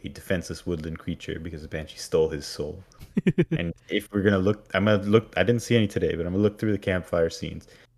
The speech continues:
Speaker 1: And if there's, like, a frog hopping around or, like, anything,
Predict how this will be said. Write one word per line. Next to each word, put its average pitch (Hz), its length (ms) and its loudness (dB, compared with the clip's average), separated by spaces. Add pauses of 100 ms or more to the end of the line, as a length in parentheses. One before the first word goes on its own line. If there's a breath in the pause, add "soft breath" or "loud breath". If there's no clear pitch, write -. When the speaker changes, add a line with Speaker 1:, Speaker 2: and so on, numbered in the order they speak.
(140)
Speaker 1:
And 90 100 -2
if - 60 -6
there's, 110 180 4
like, 110 140 4
a 95 40 2
frog 82 460 0
hopping 85 300 0
around 82 480 -6 (360 soft breath)
or, 85 200 0
like, - 300 -6
anything, 92 640 -2